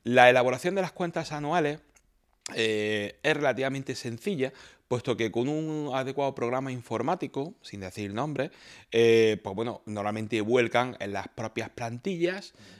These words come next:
eh, que tiene, eh, en, en las propias plantillas, en los propios archivos de tipo,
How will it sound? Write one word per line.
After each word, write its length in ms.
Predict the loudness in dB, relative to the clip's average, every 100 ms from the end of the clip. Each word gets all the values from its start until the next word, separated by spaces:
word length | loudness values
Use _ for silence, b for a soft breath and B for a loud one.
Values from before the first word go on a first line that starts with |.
| B
eh, 600 | -2 0 2 0 0 -4 -6
que 200 | -8 -6
tiene, 380 | -4 -4 -4 -6
eh, 420 | -6 -4 -4 -6
en, 520 | -10 -12 -12 -12 -12 -10
en 140 | -8
las 120 | -8
propias 300 | -8 -6 -6
plantillas, 400 | -8 -6 -4 -4
en 60 | -6
los 100 | -10
propios 360 | -8 -4 -4 -4
archivos 580 | -8 -8 -6 -6 -6 -8
de 140 | -12
tipo, 640 | -8 -10 -4 -2 0 -2